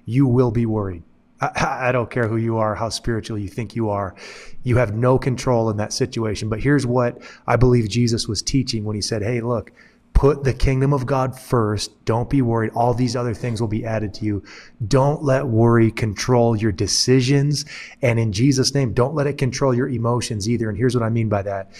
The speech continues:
Um, in, in Second Corinthians, it talks about taking our thoughts captive to the obedience of Christ. And I believe that we have to do that now more than ever because Satan is working overtime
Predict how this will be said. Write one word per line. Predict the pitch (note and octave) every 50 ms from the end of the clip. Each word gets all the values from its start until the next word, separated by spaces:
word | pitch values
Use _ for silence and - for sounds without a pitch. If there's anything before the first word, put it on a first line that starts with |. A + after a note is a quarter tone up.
| - - - - - -
Um, | - A2+ A2 G#2+ G2+ G2+ G#2 - -
in, | - B2+ A#2 B2
in | D3+ B2+ A2
Second | - - D3 C3+ - D#3 C#3+ C#3+
Corinthians, | - C3+ C3+ C3 C3+ C3 B2 A2+ G#2 A2+
it | A#2
talks | - - B2 A#2+ - -
about | A2+ A#2 A#2 - -
taking | - - C#3 C#3 C#3+ D3+ C#3 C3 C3 C3
our | A#2+ G#2
thoughts | - - - B2 B2 - -
captive | - - - - C3 C3 A#2+ - - B2+ A2 -
to | - A#2
the | A2 A2
obedience | A2 G#2 F#2 A2+ A#2+ A#2 B2 B2 A2+ -
of | A#2 - -
Christ. | - - A#2+ A2+ A2+ G#2+ - -
And | A#2+ A#2
I |
believe | A2 G#2+ A#2+ A#2 A#2+ B2+ B2+ A2+ G2+
that | A#2+ A2 A2 - - - - - - - -
we | B2 B2+
have | C3 B2+ -
to | - G#2+
do | F#2 B2 C3+
that | A#2+ A#2 A#2+ A#2 A2+
now | A2+ A#2 A#2+ B2+ C3 C3
more | B2+ B2 B2 B2
than | A2 A2 G#2+ C3
ever | C3 B2 B2 B2 A#2+
because | G#2 G#2+ G#2 - B2+ G#2+ -
Satan | - - - C3+ C#3 D3 C#3+ C#3
is | C3 A2+ G#2+
working | A2 B2+ A#2 - B2 A2+ A#2 -
overtime | - C3 C#3+ D3+ C3+ C3 C3+ A#2+ B2+ - A#2+ A2+ A2 A2 G#2+ G#2+